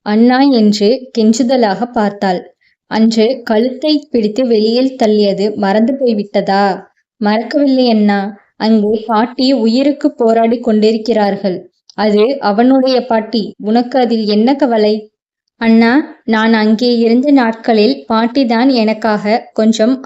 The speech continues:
ஆதரவாக பேசியவர்கள். அவர்கள் என்னை பார்க்க விரும்புகிறார்கள்." "ஓஹோ, அப்ப போகணுமென்ற முடிவை எடுத்து விட்டாயா?"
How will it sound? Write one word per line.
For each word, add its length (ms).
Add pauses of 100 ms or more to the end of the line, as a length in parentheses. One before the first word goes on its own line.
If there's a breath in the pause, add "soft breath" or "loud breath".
ஆதரவாக 640
பேசியவர்கள். 800 (420 loud breath)
அவர்கள் 560
என்னை 380
பார்க்க 480 (160)
விரும்புகிறார்கள்." 840 (400)
"ஓஹோ, 380 (300)
அப்ப 400
போகணுமென்ற 840
முடிவை 420 (100)
எடுத்து 320
விட்டாயா?" 580